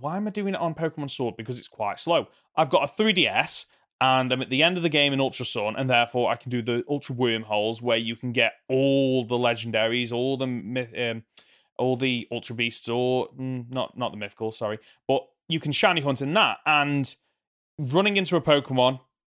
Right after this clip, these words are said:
resetting, and loading it back up is quicker in the three D S than it is in, uh, in, uh, on the Nintendo Switch.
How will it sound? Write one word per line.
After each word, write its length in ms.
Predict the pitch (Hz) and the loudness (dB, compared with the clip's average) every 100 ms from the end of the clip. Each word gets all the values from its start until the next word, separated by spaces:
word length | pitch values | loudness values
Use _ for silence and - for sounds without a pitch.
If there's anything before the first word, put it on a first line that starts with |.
| _ | _
resetting, 720 | 139 - 151 131 123 110 123 131 - _ _ _ 127 | -6 0 0 0 0 -2 -2 -6 -12 _ _ _ 0
and 80 | |
loading 260 | 131 143 131 | 4 4 4
it 40 | |
back 220 | 123 127 127 | 2 2 0
up 120 | 123 | -4
is 100 | 117 | -8
quicker 340 | - 123 - | -4 -4 -4
in 60 | 117 | -8
the 80 | 110 | -8
three 240 | - 117 | -8 -6
D 120 | 107 | -4
S 180 | 104 - | -4 -6
than 180 | - 104 | -8 -8
it 80 | - | -6
is 180 | 104 107 | -8 -6
in, 260 | 104 104 _ _ _ _ _ _ _ _ - | -8 -10 _ _ _ _ _ _ _ _ -10
uh, 160 | - 113 | -8 -6
in, 440 | - 110 104 101 | -4 -4 -6 -8
uh, 220 | 110 107 95 | -8 -6 -6
on 160 | 107 107 | -6 -6
the 80 | 107 | -6
Nintendo 460 | 110 107 101 98 | -6 -8 -8 -8
Switch. 320 | - 190 - | -6 -8 -8